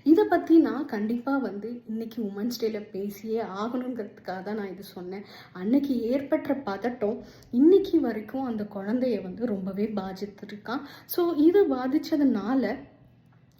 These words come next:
சில வருஷங்களுக்கு முன்னாடி தான் அதுலேருந்து ட்ரீட்மெண்ட் பண்ணி அவங்க சரியானாங்களாம். So, இது உண்மையான சம்பவம். இது மாதிரி நிறைய பேர் கண்ணு, கண்ணுக்கு நமக்கு தெரியாமையே நிறையா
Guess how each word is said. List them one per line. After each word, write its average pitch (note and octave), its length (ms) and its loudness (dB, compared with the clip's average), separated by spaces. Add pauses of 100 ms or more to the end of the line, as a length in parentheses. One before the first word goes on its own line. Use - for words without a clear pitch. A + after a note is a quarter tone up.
(120)
சில D4 320 2
வருஷங்களுக்கு D#4 720 2
முன்னாடி A3+ 440 -2
தான் A#3+ 200 -8
அதுலேருந்து G#3 520 -4
ட்ரீட்மெண்ட் A3 460 -8
பண்ணி G#3 300 -8
அவங்க G3+ 380 -6
சரியானாங்களாம். F#3+ 760 -10 (280)
So, D4 180 0
இது C4+ 300 2
உண்மையான D#4+ 540 4
சம்பவம். G#3 640 -4
இது A3 220 -6
மாதிரி A3 520 -2 (100)
நிறைய C#4+ 280 -4
பேர் G#3+ 480 -4
கண்ணு, A#3 340 0 (360)
கண்ணுக்கு D#4+ 440 6
நமக்கு B3+ 480 2
தெரியாமையே B3 800 0
நிறையா G#3+ 460 -6